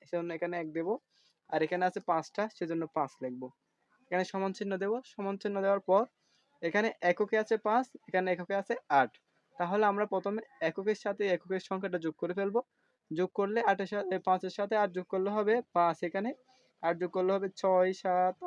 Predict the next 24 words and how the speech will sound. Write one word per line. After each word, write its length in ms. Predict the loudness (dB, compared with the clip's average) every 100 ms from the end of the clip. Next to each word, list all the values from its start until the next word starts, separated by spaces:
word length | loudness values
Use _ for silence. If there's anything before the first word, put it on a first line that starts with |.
| 2
আট, 240 | 2 2 _ _ _ _ -6
নয়, 320 | 0 2 2 -2 -2
দশ, 240 | 2 0 0 -14 _ _ _ _ -6
এগারো, 380 | 0 2 4 2 0 0 4
বারো, 340 | 4 6 4 2 _ _ _ _
তেরো। 280 | 6 6 6 0 _ -16
অর্থাৎ 320 | 0 2 2 0
আটের 240 | -4 -2 0
সাথে 160 | -2 0
পাঁচ 200 | 2 2
যোগ 100 | 0
করলে 200 | -2 0 2
হবে 180 | 0
তেরো। 300 | 4 4 4 0 _ _ _ _ _ 2
তেরোর 260 | 4 6
আমরা 200 | 6 4
এখানে 240 | 0 0 -2 0
তিন 120 | 2
বসাবো, 340 | 0 0 -2 -2 -6 _ _ _ _ -2
হাতে 220 | 0 0
থাকবে 340 | 2 2 2 2 2
এক। 100 | -2 -20 _ _ _ _ -2
তাহলে 320 | 0 2 2 0 -6 -20 _ _
এ, 100 | 4